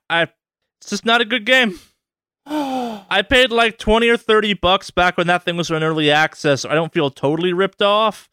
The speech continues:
Speaker 1: but I could imagine if you were buying that at sixty dollars right now, you would feel very upset, rightfully so.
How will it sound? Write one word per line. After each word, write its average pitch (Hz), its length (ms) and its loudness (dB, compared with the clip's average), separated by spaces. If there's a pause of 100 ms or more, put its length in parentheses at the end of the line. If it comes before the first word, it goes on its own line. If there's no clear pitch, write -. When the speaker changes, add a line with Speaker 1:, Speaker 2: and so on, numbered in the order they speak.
(460)
Speaker 1:
but 160 300 0 (100)
I 160 600 0
could 175 380 4
imagine 165 600 0
if 160 160 -2
you 151 140 0
were 160 100 2
buying 156 380 0
that 156 100 2
at 143 80 -4
sixty - 320 -6
dollars 151 440 0
right 151 240 0
now, 139 460 0 (680)
you 143 460 -2
would 165 420 2
feel 185 520 0
very 226 420 2
upset, 135 540 -2 (220)
rightfully 123 680 -2
so. 151 840 0